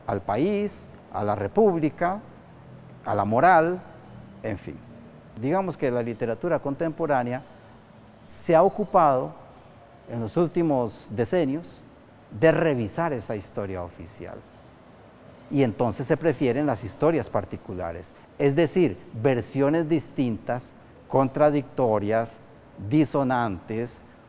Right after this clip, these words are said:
subversivas de aquella historia oficial. Y suelen ser respuestas muy interesantes porque son respuestas críticas, respuestas que analizan, respuestas que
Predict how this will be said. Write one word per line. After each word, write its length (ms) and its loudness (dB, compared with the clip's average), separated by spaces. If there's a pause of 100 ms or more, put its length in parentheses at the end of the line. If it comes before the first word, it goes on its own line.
subversivas 1300 0 (1080)
de 440 2 (460)
aquella 460 4
historia 500 -4
oficial. 500 -10
Y 80 -4
suelen 260 2
ser 140 4
respuestas 540 -2
muy 200 0
interesantes 680 -2
porque 320 -6
son 440 0
respuestas 600 -4
críticas, 840 0 (300)
respuestas 540 -2
que 120 0
analizan, 840 0
respuestas 580 -4
que 200 -4